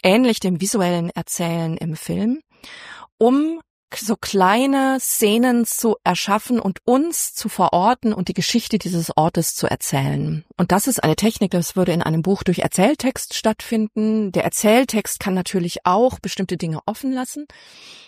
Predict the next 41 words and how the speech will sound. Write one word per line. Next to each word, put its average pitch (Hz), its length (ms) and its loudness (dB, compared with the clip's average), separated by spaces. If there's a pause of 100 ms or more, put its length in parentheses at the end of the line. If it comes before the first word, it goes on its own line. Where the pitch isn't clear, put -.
(240)
Aber 185 300 2
es - 300 -4
führt 254 260 2 (200)
nochmal 202 380 0
vor 143 240 2
Augen, 220 360 -2 (120)
dass - 220 -6
der 180 220 4
Raum 233 320 4
von 214 180 -6
Computerspielen 185 1000 -2
und 180 180 -2
das 180 140 -4
Lesen 208 500 4
dieses 185 380 -4
Raumes 185 640 0 (500)
ein 170 200 0
hochinterpretatorischer 202 1200 0
Akt - 220 -4
ist. - 320 -8
Denn 165 140 0
wenn 180 80 0
ich 190 100 0
zum - 100 -2
Beispiel 170 280 0
nicht 165 180 -2
weiß, 208 320 4
dass - 220 -8
früher 190 340 0
im 165 100 0
neunzehnten 180 380 -2
Jahrhundert 175 440 0
Schneider 180 340 2
auf - 80 -8
dem 170 180 -2
Tisch - 260 -2
gesessen 185 440 -2
haben, 175 320 2
um 175 200 0
dort 160 200 -4
so 165 220 0